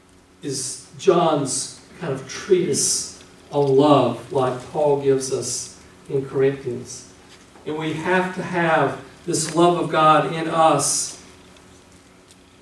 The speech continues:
to in turn be able to love our neighbor the way we are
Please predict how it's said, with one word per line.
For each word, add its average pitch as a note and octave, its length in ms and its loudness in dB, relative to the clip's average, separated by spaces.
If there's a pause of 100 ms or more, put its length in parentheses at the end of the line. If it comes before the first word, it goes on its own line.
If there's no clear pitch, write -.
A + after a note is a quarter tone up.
(220)
to F3 180 0
in D3+ 120 -6
turn D#3+ 420 -4
be D3 160 -2
able C#3+ 300 0
to C#3 120 -6
love C#3 280 2
our C3 120 0
neighbor C3+ 360 4
the B2 100 -6
way B2+ 300 -4
we B2 100 -6
are - 80 -6